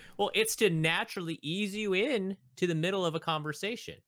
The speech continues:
Whether it's a huge burly guy picking you up and throwing you on top of the table, you crash into the table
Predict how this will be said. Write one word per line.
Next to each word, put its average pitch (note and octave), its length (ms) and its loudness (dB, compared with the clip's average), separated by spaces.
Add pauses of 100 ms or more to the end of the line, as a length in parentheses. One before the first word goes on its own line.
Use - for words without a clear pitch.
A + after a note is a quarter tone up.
(540)
Whether F#3 260 4
it's D3+ 300 2
a C3 80 0
huge D3+ 320 -4
burly B2 260 2
guy G#2 200 0
picking E3 340 -4
you B2 160 4
up A2+ 180 2
and F#2+ 100 -8
throwing F3+ 560 2
you G3+ 160 4
on D3+ 140 4
top D#3 240 -2
of C3+ 60 -4
the C3 60 -4
table, D3 360 -4
you B2+ 140 -4
crash G3+ 400 0
into A#3+ 200 -2
the G3 80 2
table A2+ 540 0